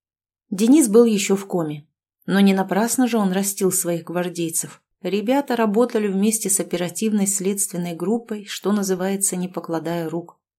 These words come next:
Пытались установить личность водителя. В диаспоре его никто не знал. Или делали вид, что не знали. «Новенький.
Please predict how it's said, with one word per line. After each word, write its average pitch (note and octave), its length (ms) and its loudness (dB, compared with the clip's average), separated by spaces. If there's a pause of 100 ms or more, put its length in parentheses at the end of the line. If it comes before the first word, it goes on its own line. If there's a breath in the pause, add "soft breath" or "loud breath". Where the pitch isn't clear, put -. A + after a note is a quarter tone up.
(340)
Пытались B3 440 2
установить G#3+ 560 0
личность F#3+ 480 -4
водителя. E3+ 580 -6 (460)
В F3 140 -8
диаспоре F#3 580 -2
его F#3 160 0
никто G3+ 320 0
не G#3 140 4
знал. E3 340 -2 (300)
Или C#4 240 2
делали G3+ 400 2
вид, F3+ 180 -4
что - 220 -6
не E3 100 -4
знали. D#3 480 -8 (800)
«Новенький. B3 960 2